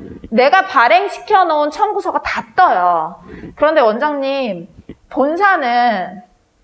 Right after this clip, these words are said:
이게 지금 잘 보시면 공터영어 테스트 센터,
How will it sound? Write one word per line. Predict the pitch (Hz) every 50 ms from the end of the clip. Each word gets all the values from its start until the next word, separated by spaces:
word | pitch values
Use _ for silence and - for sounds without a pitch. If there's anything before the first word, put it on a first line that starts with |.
| _ _ _ _ _ _ _ _ - -
이게 | 226 247 233
지금 | 233 233 220
잘 | - - 208 208
보시면 | 240 254 262 - 220 214 214 196
공터영어 | - 226 233 247 330 311 277 254 269
테스트 | - 381 480 466 - - 440 392
센터, | - 311 359 339 - 208 143 - - - -